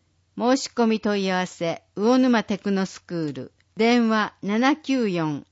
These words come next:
二四一零。二、建築大工技能検定一級準備講座二。住み付け、加工組み立て、受講生募集。日時、十一月十六日木曜、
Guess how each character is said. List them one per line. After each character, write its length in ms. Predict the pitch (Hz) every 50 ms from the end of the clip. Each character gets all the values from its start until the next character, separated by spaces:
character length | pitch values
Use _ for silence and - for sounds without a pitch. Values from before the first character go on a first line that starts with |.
| _
二 300 | - 208 233 247 254 254
四 320 | 262 262 247 214 180 156 165
一 280 | 160 - - - 175
零。 280 | 160 170 151 135 - - _ _ _ _ _ _ _ _ _ _ _ _ _ _ _ _ _ _ _ _ _ -
二、 320 | 214 226 247 233 - - _ _ _ _ _ _ _ _ _
建 260 | - 262 262 269 269
築 280 | 269 - - - 269 262
大 260 | 220 262 262 240 -
工 240 | - _ - 175 170 160
技 140 | 175 202 220
能 220 | 240 269 269 254
検 340 | 247 - 294 254 233 220 -
定 380 | - - 156 143 139 131 - _ _ _ _
一 140 | 202 220 196
級 340 | - _ - 277 277 277 247
準 300 | 190 220 247 247 247 240
備 140 | 254 240
講 260 | - - 240 226 208 165
座 180 | 147 160 156
二。 300 | 156 170 180 185 160 - _ _ _ _ _ _ _ _ _ _ _
住 240 | - - - 233 247 262
み 60 | 262 233
付 220 | - - - -
け、 320 | - 220 196 - - _ _ -
加 160 | - 214 202
工 260 | - 247 247 240 226
組 220 | - - 226 220
み 60 | 214 196
立 180 | - 156 147
て、 260 | - - 147 127 - _ 165
受 180 | 147 - 196
講 240 | - - 240 247 254
生 220 | 247 - 208 180
募 180 | 165 143 147 151
集。 400 | 156 - - 151 147 135 127 - - _ _ _ _ _ _ _ _ _ _
日 340 | 233 262 233 - 220 196 165
時、 260 | - - 139 - - _ _ 170
十 220 | 165 202 247 269
一 220 | 269 262 - 285
月 280 | 247 254 254 247 240 233
十 220 | 202 226 240 240
六 240 | 240 240 226 - 240
日 300 | 233 226 220 - - 190
木 320 | 180 170 165 - - 170 165
曜、 280 | 160 151 143 139 -